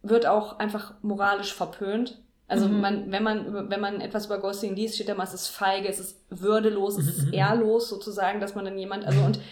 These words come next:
Speaker 2: Ja.
Speaker 1: ja, dass du einfach nicht sozusagen die, die,
Speaker 3: Mhm.
Speaker 1: das Rückgrat hast, zu dir und deinen Gefühlen zu stehen.
Speaker 3: Mhm.
Speaker 1: Und diese Behauptung, „Na ja, aber ich schütze doch mein Gegenüber, indem ich nicht etwas Böses oder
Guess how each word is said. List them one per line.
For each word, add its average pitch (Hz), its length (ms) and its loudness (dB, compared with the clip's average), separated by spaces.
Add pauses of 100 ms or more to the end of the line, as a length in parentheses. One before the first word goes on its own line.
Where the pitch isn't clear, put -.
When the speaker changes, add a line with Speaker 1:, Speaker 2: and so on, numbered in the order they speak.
(120)
Speaker 2:
Ja. 202 80 -4
Speaker 1:
ja, 214 80 6
dass 226 120 0
du - 60 0
einfach 220 200 -2
nicht 240 180 0
sozusagen 208 600 -2 (540)
die, - 360 -16
die, 175 140 -10
Speaker 3:
Mhm. 139 140 6
Speaker 1:
das 202 200 0
Rückgrat 214 400 4
hast, - 400 -4 (140)
zu 262 220 4
dir 262 480 0
und 220 140 0
deinen 220 220 2
Gefühlen 233 420 0
zu 233 140 -4
stehen. 175 580 -4 (120)
Speaker 3:
Mhm. 156 260 2
Speaker 1:
Und 214 140 4
diese 208 240 -2
Behauptung, 196 720 -2 (340)
„Na 196 80 -6
ja, 185 420 0
aber 196 280 0
ich - 400 -8
schütze 240 400 -2
doch 214 220 -2
mein 190 240 -4
Gegenüber, 196 680 -2
indem 185 240 -4
ich 190 140 -10
nicht 202 240 -6
etwas - 600 -8
Böses 208 480 2
oder 165 460 -6